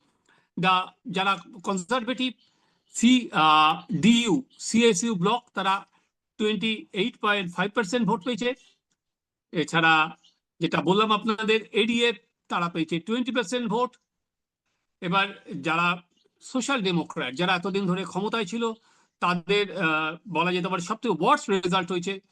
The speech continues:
তারা ভোট পেয়েছে হচ্ছে সিক্সটিন পয়েন্ট ফাইভ পার্সেন্ট। গ্রিন অন পার্টি, যারা গ্রিনস, আহ, আহ, টুয়েলভ পার্সেন্ট ভোট পেয়েছে। ফ্রি ডেমোক্র্যাট পার্টি পে-, পেয়েছে around ফাইভ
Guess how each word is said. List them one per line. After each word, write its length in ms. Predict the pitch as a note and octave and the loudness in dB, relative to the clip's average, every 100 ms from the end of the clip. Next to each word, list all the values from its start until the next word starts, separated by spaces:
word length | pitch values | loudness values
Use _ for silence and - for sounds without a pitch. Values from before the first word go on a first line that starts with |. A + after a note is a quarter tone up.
| _ _ _ _ _ | _ _ _ _ _
তারা 360 | F3+ F3 F3 F#3 | 0 0 2 0
ভোট 240 | E3+ F3 | 2 -2
পেয়েছে 240 | G3 F#3 G3 | -2 -2 -2
হচ্ছে 280 | F3+ G3+ | 0 -2
সিক্সটিন 440 | F3 A#3 - C4+ A3+ | -2 -4 -2 -2 0
পয়েন্ট 280 | A#3+ A#3 G#3 | -2 -2 -4
ফাইভ 180 | B3 | -4
পার্সেন্ট। 420 | - A#3+ F3 B3+ A#3+ _ _ _ _ - | -4 -6 -4 -6 -6 _ _ _ _ -4
গ্রিন 320 | C#3+ C4 D4+ | 6 8 10
অন 140 | D4+ C4 | 8 6
পার্টি, 540 | A#3+ A3 A3+ G#3+ - - _ _ _ _ - | 4 4 2 0 -4 -14 _ _ _ _ -4
যারা 280 | E3+ F#3 F#3+ | 2 4 4
গ্রিনস, 540 | E3+ A3 A#3 E3+ - C4 - | 4 2 4 2 -2 -12 -12
আহ, 340 | A3+ E3 D#3+ D#3 _ _ _ G#3+ | 2 4 4 0 _ _ _ -4
আহ, 360 | D#3+ D#3+ D3 C#3+ - _ | -2 0 -2 -4 -12 _
টুয়েলভ 220 | B3 B3+ B3+ | 0 0 0
পার্সেন্ট 340 | A#3+ C4+ A#3 | -2 -2 0
ভোট 200 | A#3 - | 0 0
পেয়েছে। 380 | C4 G#3+ B3+ B3 - _ _ _ _ | -2 -2 -2 -4 -8 _ _ _ _
ফ্রি 260 | - D4 D4+ | 2 4 6
ডেমোক্র্যাট 540 | A#3 A#3+ - A#3+ F3+ | 4 0 0 -2 -2
পার্টি 440 | A3+ G#3+ F#3+ A3 G3+ _ _ _ _ - F#3+ - - | -2 -2 -2 -6 -6 _ _ _ _ -10 -8 -8 4
পে-, 240 | F3+ D#3 - | 6 6 4
পেয়েছে 260 | G3 F3 | 2 4
around 300 | G#3 G3 F#3 | 4 4 4
ফাইভ 300 | F3 A3 B3 | 2 0 0